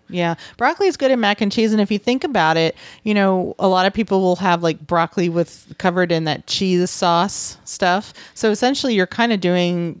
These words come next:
kinda the same thing, right? And you can even, it's so, and it's so simple. If you're making homemade macaroni and cheese, you can't, well, even if you're just using m-,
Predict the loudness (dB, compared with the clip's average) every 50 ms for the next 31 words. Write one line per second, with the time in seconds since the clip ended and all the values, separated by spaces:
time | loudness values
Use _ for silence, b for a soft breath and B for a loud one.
0 | _ -6 -4 -2 0 2 2 0 2 2 0 0 0 -2 -2 -2 -2 0 -2 -2
1 | -2 0 -2 -2 -4 B B B B B B B B B _ -4 0 0 0 0
2 | 0 -2 -2 0 0 0 2 2 2 0 0 0 0 -2 -2 -2 -2 -2 -2 -2
3 | -2 -4 -4 -4 -4 -4 0 0 0 0 0 -2 -2 0 0 0 0 0 0 -2
4 | 0 0 0 -2 -2 -2 -2 -2 -2 -2 -2 -4 -6 -8 -14 -6 -2 -2 0 0
5 | 0 0 2 2 0 0 0 0 -2 -2 0 -2 -4 -4 -2 -2 -2 -4 -4 -4
6 | -4 -4 -2 0 0 -2 -2 -4 -8 B B B B B B -4 -2 -2 -2 -2
7 | -2 0 2 2 2 4 4 2 2 2 2 -2 0 0 2 2 2 2 2 2
8 | 2 2 2 0 -2 -2 0 0 0 2 2 0 0 0 -2 -2 -4 -6 -6 -6
9 | -8 -6 -8 -8